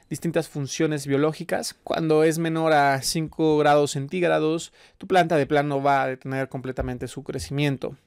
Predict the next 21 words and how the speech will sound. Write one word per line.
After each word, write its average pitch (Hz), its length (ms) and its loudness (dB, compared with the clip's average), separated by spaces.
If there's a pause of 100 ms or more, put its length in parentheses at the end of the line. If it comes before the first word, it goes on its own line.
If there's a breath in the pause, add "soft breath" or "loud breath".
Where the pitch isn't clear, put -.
(180)
Y 180 120 4
otra 214 200 0
razón 165 340 -2
muy 160 200 0
recurrente 147 800 -4 (360 loud breath)
es 139 160 0
la 160 80 0
falta 160 640 2
de 139 260 2
nutrientes 139 460 -6
esenciales, 160 1000 0 (180 soft breath)
de 131 140 2
uno 214 360 4
o 131 180 0
varios, 170 640 2 (300 soft breath)
o 170 300 6
nutrientes 151 640 -2
minerales, 160 720 2
también 135 300 -2
llamados 131 560 0
micronutrientes, 143 1040 -2